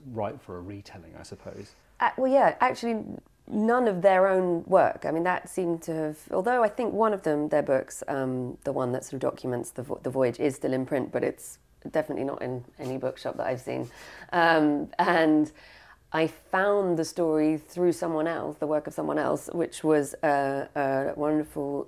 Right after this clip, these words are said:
Speaker 2: um, Spanish filmmaker, and he, uh, a guy called Alvaro, um, and he also runs a travel company. And I was researching a piece, I'm a journalist as well, and I was researching a piece about people who kind of choose to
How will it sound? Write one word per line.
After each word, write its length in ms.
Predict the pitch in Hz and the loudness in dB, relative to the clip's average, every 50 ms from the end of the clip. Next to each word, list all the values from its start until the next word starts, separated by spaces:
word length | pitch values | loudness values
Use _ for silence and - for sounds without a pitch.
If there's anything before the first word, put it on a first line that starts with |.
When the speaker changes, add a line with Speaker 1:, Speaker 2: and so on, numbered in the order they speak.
| - - | -8 -8
Speaker 2:
um, 380 | 143 135 139 135 131 131 - - | -8 -6 -4 -4 -4 -6 -6 -8
Spanish 580 | - - - 147 139 139 131 - - - - - _ _ _ | -10 -8 -6 -4 -4 -4 -6 -8 -10 -16 -18 -20 _ _ _
filmmaker, 720 | - 156 147 139 135 120 123 120 - 135 135 139 156 - - - | 2 4 4 4 2 0 -2 -2 -2 -4 -2 -2 -4 -6 -8 -8
and 380 | 139 127 123 120 120 117 117 - - - - - - - - _ | -6 -4 -4 -4 -4 -6 -8 -10 -16 -20 -20 -20 -20 -20 -20 _
he, 140 | _ - 135 | _ -2 -2
uh, 420 | 131 131 - 143 139 127 120 123 123 | -2 -2 -2 0 0 0 0 0 -2
a 60 | - | -4
guy 160 | - 139 127 | -2 -2 -2
called 160 | - 131 127 - - | -2 -2 -4 0 0
Alvaro, 680 | 127 127 123 131 131 123 120 120 123 123 123 143 165 180 - _ _ - - | 0 2 4 4 4 4 2 2 0 0 -2 -2 -4 -6 -12 _ _ -10 -6
um, 360 | 147 139 135 131 127 127 131 - | -4 -2 -2 -2 -2 -4 -6 -8
and 160 | - 135 135 131 | -10 -12 -12 -8
he 280 | 135 156 147 139 139 135 - - - _ _ _ | -6 -4 -2 -2 -2 -4 -6 -8 -14 _ _ _
also 340 | 165 165 170 165 - 156 147 | 2 2 2 2 2 0 0
runs 260 | 151 143 139 135 135 | 0 0 -2 -2 -2
a 80 | 139 139 | -2 -2
travel 300 | - - 214 190 165 135 | 0 0 0 0 2 0
company. 400 | - 127 123 - - - - - - - - - - - - | 0 -2 -4 -2 -4 -4 -4 -4 -6 -12 -18 -18 -18 -8 0
And 100 | - 147 | 2 4
I 60 | 143 | 6
was 80 | 143 139 | 6 4
researching 420 | 151 147 - 170 151 - - 143 | 4 4 6 6 6 4 4 0
a 40 | 135 | 0
piece, 240 | 127 165 151 139 - | 2 2 2 2 2
I'm 80 | 135 131 | 0 0
a 40 | |
journalist 400 | 127 143 139 135 135 135 131 - | 0 0 0 0 0 -2 -2 -4
as 80 | - 160 | -2 0
well, 200 | 190 196 190 175 | 0 2 2 0
and 100 | 160 151 | 0 -2
I 20 | |
was 140 | 143 147 156 | -4 -6 -8
researching 400 | 147 135 - 156 - - 131 131 | -8 -8 -8 -8 -8 -6 -8 -8
a 20 | 127 | -6
piece 360 | - 143 131 123 123 - - - - - - - - - - - - _ | -6 -6 -6 -6 -8 -10 -20 -20 -20 -20 -20 -20 -20 -20 -20 -20 -12 _
about 260 | - - - 135 - - | -6 -4 -2 -2 -2 -2
people 240 | 156 135 - 127 | -2 -4 -4 -6
who 120 | 123 131 - | -8 -8 -8
kind 200 | - 139 123 120 | -8 -6 -6 -6
of 80 | 120 | -8
choose 300 | - - 147 135 123 123 | -6 -6 -4 -4 -4 -6
to 260 | - - 135 123 127 | -6 -8 -6 -6 -6